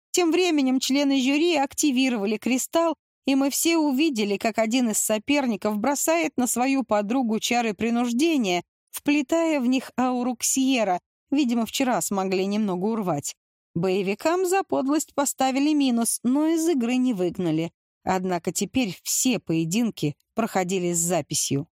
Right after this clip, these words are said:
Гости на трибунах посчитали это несправедливостью и галдели, недовольные таким решением, но жюри было непреклонно. В единоличных схватках наша команда получила всего десять баллов из двадцати,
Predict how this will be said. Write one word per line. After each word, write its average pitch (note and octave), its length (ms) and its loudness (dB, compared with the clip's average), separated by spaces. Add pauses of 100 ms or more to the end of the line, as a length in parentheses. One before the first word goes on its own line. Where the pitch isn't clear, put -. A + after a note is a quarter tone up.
(500)
Гости F#4 400 0
на E4 140 2
трибунах C4 540 0
посчитали B3 580 0
это A3+ 160 -4
несправедливостью A#3+ 1200 0
и - 20 -2
галдели, G3+ 720 2
недовольные D4 680 2
таким D4 340 0
решением, D4+ 680 2
но F#4+ 180 2
жюри D4 380 2
было B3+ 340 0
непреклонно. F#3+ 920 -2 (920)
В A3+ 60 0
единоличных E4 840 2
схватках - 680 -2
наша D4 300 0
команда C#4+ 500 2
получила C4+ 560 0
всего B3+ 320 0
десять A#3 400 0
баллов A3+ 380 0
из A3+ 140 -2
двадцати, A3 640 -2